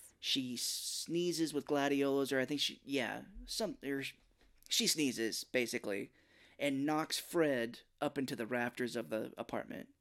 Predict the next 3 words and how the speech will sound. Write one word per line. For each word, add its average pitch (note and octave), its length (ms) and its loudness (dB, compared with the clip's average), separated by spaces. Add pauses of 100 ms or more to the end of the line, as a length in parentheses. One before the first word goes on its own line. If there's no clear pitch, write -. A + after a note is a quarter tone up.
(1160)
And B2 260 -2
Fred C3+ 440 0
overhears A#2+ 960 0